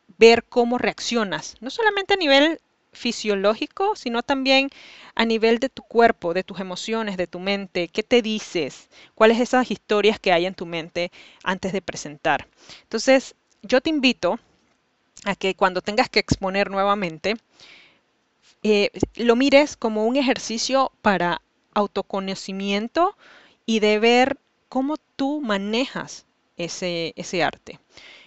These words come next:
¿Qué mensajes o qué cosas te dices en la mente y te estás saboteando? O te pones muy nerviosa cua-, en, cuando n-,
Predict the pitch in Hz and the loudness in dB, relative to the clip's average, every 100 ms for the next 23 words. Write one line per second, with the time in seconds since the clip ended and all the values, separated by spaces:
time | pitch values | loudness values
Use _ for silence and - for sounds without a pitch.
0 | _ _ _ _ _ _ - 254 254 269 | _ _ _ _ _ _ 0 4 6 6
1 | 285 - 226 220 - 262 277 233 - 226 | 4 0 -4 -4 0 0 2 -2 -2 -6
2 | _ - 277 - 240 - 185 196 240 226 | _ 0 0 0 -6 -2 -4 -4 -8 -8
3 | 196 170 175 196 214 226 - 180 - - | -6 -6 -6 -8 -4 -6 -6 -14 -12 -8
4 | 175 214 185 - 180 185 165 143 _ _ | -2 0 -2 -2 0 0 0 -14 _ _
5 | _ - 185 185 196 208 220 202 175 156 | _ -12 -8 -6 -6 -6 -6 -4 -4 -4
6 | 190 220 - 160 156 - 165 - - _ | -2 -2 0 -6 -6 -10 -12 -12 -20 _
7 | 190 175 170 170 | -10 -8 -12 -12